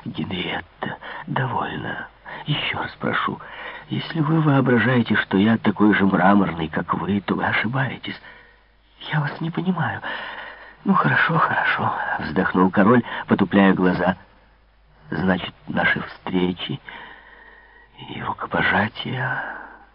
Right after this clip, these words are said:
и наши взгляды. Виноват.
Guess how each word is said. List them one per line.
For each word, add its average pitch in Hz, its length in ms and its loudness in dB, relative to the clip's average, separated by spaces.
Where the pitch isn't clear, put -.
и - 420 -6
наши - 640 -2
взгляды. 92 840 -4
Виноват. - 920 0